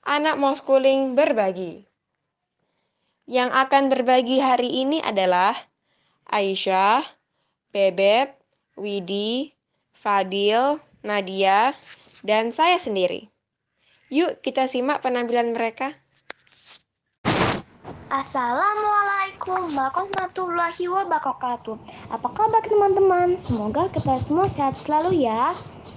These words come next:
Speaker 2: Hari ini aku akan bercerita tentang adab sebelum tidur seperti yang dicontohkan Rasulullah Shallallahu Alaihi Wasallam.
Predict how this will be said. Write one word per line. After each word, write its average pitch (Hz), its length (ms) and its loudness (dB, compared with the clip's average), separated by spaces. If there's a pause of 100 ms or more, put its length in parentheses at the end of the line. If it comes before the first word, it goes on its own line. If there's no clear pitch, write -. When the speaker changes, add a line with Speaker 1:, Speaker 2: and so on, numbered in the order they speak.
(1900)
Speaker 2:
Hari 294 480 2
ini 277 400 2
aku - 240 -2
akan 285 400 2
bercerita 233 880 -4
tentang 233 400 -4
adab 214 400 -4
sebelum 233 400 0
tidur 226 320 0
seperti 247 480 -6
yang 349 140 2
dicontohkan 254 640 -4
Rasulullah 226 640 0 (560)
Shallallahu 269 640 0
Alaihi 262 480 0
Wasallam. 226 560 -2